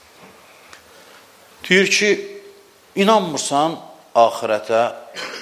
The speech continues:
inanma. Allahdan biri danışır, fecri olmasın. Niyə əsəbləşirsən? Niyə qəzəblənirsən, narahat olursan?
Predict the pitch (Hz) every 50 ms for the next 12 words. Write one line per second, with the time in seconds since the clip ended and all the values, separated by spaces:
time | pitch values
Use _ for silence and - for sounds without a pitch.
0 | - - 135 131 117 104 95 92 87 82 82 - - - - - _ - 127 123
1 | 123 127 131 127 127 - - 151 143 135 120 127 131 127 123 123 117 110 101 -
2 | - - 113 113 - - - - - 135 131 107 98 110 117 101 90 80 82 76
3 | - - - - - - - - - - - - - - 143 156 180 202 196 156
4 | 139 131 - 131 120 117 113 101 - - 107 - - 92 85 85 - - - _
5 | _ _ _ _ _ _ _ _ _ _ _ _ _ _ _ _ _ - - 131
6 | 143 156 170 170 151 135 - - - - - _ _ _ - - 135 135 127 127
7 | 117 101 107 113 110 110 110 101 - - 101 95 95 95 110 120 113 107 104 107
8 | 110 101 - 107 101 92 90 - - 98 87 80